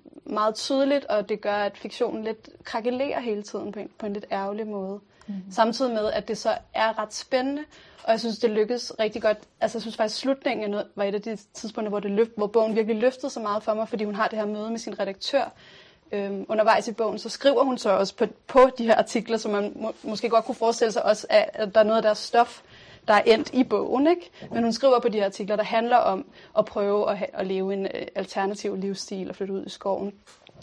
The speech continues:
Speaker 1: Og, øhm, og undervejs er hun meget nervøs for, om hun vil få det her,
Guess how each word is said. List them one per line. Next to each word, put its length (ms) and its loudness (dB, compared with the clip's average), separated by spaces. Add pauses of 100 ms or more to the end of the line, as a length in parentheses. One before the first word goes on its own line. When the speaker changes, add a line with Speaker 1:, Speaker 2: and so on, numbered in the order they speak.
Speaker 1:
Og, 200 4
øhm, 380 -4
og 140 -2
undervejs 400 2
er 40 -2
hun 80 -2
meget 160 0
nervøs 340 -4
for, 80 -2
om 100 -2
hun 120 -2
vil 80 -6
få 160 -6
det 120 -4
her, 180 -2